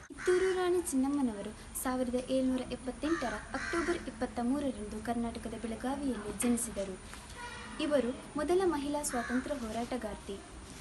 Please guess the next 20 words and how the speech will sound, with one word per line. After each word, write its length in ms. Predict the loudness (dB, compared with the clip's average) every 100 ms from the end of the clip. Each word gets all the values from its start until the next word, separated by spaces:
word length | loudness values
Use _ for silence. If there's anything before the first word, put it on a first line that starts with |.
| -12 -12 -4 2
ಇವರು 280 | 2 2 -4 -6 2
ತನ್ನ 180 | 4 4
ತಾಯ್ನಾಡನ್ನು 680 | 2 2 4 4 6 4 4 0
ಉಳಿಸಲು 420 | -2 -2 -2 -4 -6 -10 -8 -8 -6 -2
ಬ್ರಿಟಿಷರ 480 | 0 4 4 4 2 2
ವಿರುದ್ಧ 260 | 0 -2
ಹೋರಾಟ 480 | -2 2 4 4 4
ನಡೆಸಿದರು. 580 | 2 2 -2 -2 -4 -4 -6 -10 -16 -8
ಕಿತ್ತೂರು 420 | -8 2 6 6
ರಾಣಿ 300 | 6 6 6 6
ಚೆನ್ನಮ್ಮನವರು 800 | 2 2 4 6 4 0 -4 -4 -4 -6 0
ತನ್ನ 180 | 2 2
ಹದಿಹರೆಯದ 680 | 0 0 2 2 4 4 2
ವಯಸ್ಸಿನಲ್ಲಿ 720 | 2 0 0 -2 -2 -4 -8 -10 -12 -2
ಹೋರಾಟ, 460 | 0 2 -2 -6 -8 -10 -10 -4
ಬಿಲ್ಲುಗಾರಿಕೆ 680 | -2 0 -2 -4 -6 -6 -2
ಮತ್ತು 320 | -2 -4 -4
ಕುದುರೆ 320 | -2 -2 0
ಸವಾರಿಯಂತಹ 800 | 0 -2 -2 -2 -4 -4 -4 -6 -6 -6 0
ಅನೇಕ 260 | 0 2